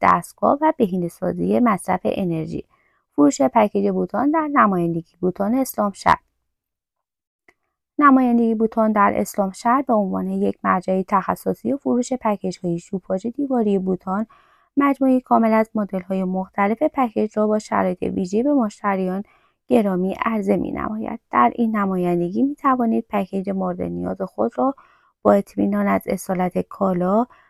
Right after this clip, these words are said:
گارانتی معتبر و خدمات پس از فروش متمایز تهیه کنید. مزایای خرید پکیج بوتان از نمایندگی اسلام شهر: تنوع محصولات،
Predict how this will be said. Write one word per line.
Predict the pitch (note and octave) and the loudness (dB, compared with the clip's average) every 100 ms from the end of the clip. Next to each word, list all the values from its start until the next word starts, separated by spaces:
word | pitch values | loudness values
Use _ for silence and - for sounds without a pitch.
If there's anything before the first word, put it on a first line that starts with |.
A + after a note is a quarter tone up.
| _ | _
گارانتی | - G#3+ G3+ F#3 G3 F#3+ | 4 4 4 -2 -2 0
معتبر | F#3 F3+ - F3+ F3 G3 C#4 | 0 -2 -2 -2 2 2 2
و | D#4 | 2
خدمات | D#4 B3 G#3 F#3 F#3+ - | 2 0 0 0 -2 -4
پس | A3+ G#3 - | -4 -4 -4
از | F3+ - | -6 -6
فروش | F#3 F#3 A#3 - F4 | -4 0 0 -2 -6
متمایز | D#4+ - A3+ G#3 E3+ F3+ - | -6 -2 0 2 0 -2 -4
تهیه | C4 G#3+ F#3 - | -2 0 -2 -4
کنید. | - - - _ _ _ _ _ _ _ _ _ _ _ _ _ _ _ _ _ - | -6 -10 -10 _ _ _ _ _ _ _ _ _ _ _ _ _ _ _ _ _ -2
مزایای | C#4 C#4 C4 B3 A#3+ B3 | 2 2 4 4 4 2
خرید | - A#3+ G3+ G#3 | 2 4 4 2
پکیج | C#4+ F4 - C#4 C4+ - | 0 0 0 -2 -2 -2
بوتان | A#3+ - A#3 A#3 A#3 | -4 -2 0 2 2
از | A#3 A#3 - | 0 0 0
نمایندگی | G#3+ F3+ F3 E3+ E3 E3+ A3 | 0 0 0 0 -2 0 2
اسلام | B3+ - - E3 | 2 -2 -4 -4
شهر: | E3+ - - - _ | -4 -6 -6 -8 _
تنوع | - C4+ A#3+ A3+ A3 | 2 4 4 2 0
محصولات، | B3 A#3 - - G3+ F3+ E3+ F#3+ B3 | 0 -2 -4 -8 -4 -2 0 0 0